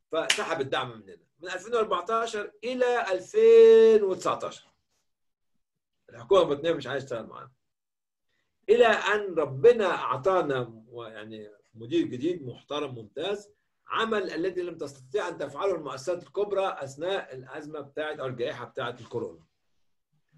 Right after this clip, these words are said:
فبدأت الحكومة البريطانية ترجع مرة أخرى تعمل تويت للي إحنا بنعمله. واخد بالك؟ فإحنا بنبدأ مع مين يا أخ، آه، أسعد الأسعد؟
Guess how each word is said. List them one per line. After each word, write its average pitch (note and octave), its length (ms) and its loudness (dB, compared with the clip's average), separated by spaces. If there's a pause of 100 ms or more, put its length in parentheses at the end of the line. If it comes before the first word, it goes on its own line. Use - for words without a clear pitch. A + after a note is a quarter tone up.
فبدأت A3+ 580 4
الحكومة F3+ 600 -4
البريطانية E3+ 480 0
ترجع F#3+ 500 -4
مرة A3+ 600 0
أخرى B3 480 2 (500)
تعمل F#3+ 480 2
تويت A3+ 320 -2
للي E3 160 0
إحنا D3 180 -4
بنعمله. A2 480 -8 (2250)
واخد A2 260 -6
بالك؟ F#3+ 520 4 (200)
فإحنا C3+ 760 0
بنبدأ G#3+ 380 -2
مع E3+ 200 0
مين G#3+ 240 4
يا D3+ 180 4
أخ، - 200 -4
آه، B2 580 0
أسعد B2+ 320 -4
الأسعد؟ C#3 600 -6